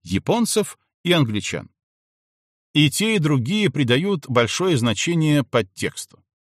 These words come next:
Японский художник умышленно оставляет в своем произведении некое свободное пространство, предоставляя каждому человеку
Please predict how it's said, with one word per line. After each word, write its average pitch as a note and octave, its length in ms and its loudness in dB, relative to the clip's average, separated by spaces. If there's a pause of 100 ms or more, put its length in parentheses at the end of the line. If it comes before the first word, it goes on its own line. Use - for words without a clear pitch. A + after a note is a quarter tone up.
(280)
Японский C#3+ 580 0
художник C#3 680 0
умышленно F3+ 640 0
оставляет D#3 560 0
в - 40 -6
своем D#3 280 0
произведении C#3+ 840 0 (240)
некое E3+ 340 0
свободное C#3 640 2
пространство, G#2+ 880 -4 (140)
предоставляя G#2 720 -2
каждому B2 480 -2
человеку D3 580 -4